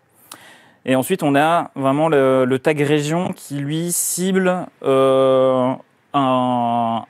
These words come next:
un pays ou, euh, une zone géographique. Donc par exemple, euh, C A pour Canada, G E pour Gé-, la Géorgie, ou alors, euh, un, un format numérique, euh, zéro vingt-neuf pour, euh, les Caraïbes.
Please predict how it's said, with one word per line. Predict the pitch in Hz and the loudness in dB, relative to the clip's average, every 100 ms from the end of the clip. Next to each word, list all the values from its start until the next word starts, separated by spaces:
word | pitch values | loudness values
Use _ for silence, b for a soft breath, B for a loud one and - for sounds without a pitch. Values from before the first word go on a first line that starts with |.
| - | -4
un | 160 | -2
pays | 156 156 202 190 - - | -2 -2 -4 -8 -14 -6
ou, | 156 180 190 190 - _ - | -2 0 -2 -4 -12 _ -2
euh, | 131 131 131 127 127 123 | 0 2 2 0 0 -2
une | 143 135 | -4 -2
zone | 151 156 | -2 0
géographique. | 139 123 117 - - - _ _ _ B B B | 0 0 -2 -6 -18 -20 _ _ _ B B B
Donc | - 113 | -10 -2
par | 123 | 0
exemple, | 113 139 131 120 | 0 -2 -4 -4
euh, | 113 113 110 110 104 | -2 -2 -2 -6 -8
C | - 131 | -2 0
A | 120 | 0
pour | 123 | -2
Canada, | - 120 117 135 143 143 147 147 147 | -6 -4 -2 0 2 2 0 0 -4
G | 143 127 | -6 -2
E | 135 | -2
pour | 120 113 | -2 -8
Gé-, | 117 117 117 120 | -6 -2 -2 -2
la | 127 117 | -2 -2
Géorgie, | 113 110 123 156 B B B B B - | -2 -4 -4 -8 B B B B B -4
ou | 117 | 2
alors, | 127 139 | 2 2
euh, | 120 110 | 0 0
un, | 85 - 107 104 50 | -2 -8 -10 -10 -8
un | 127 | -4
format | 135 147 | -2 0
numérique, | 139 143 139 170 - 160 | 0 0 0 0 -4 -10
euh, | 131 117 120 113 113 | -6 -4 -2 -2 -2
zéro | 131 127 | 0 0
vingt-neuf | 127 123 143 - | -2 -4 -8 -6
pour, | 139 139 135 | -2 0 2
euh, | 120 117 113 | 2 0 0
les | 123 | -4
Caraïbes. | 123 107 101 | -6 -8 -10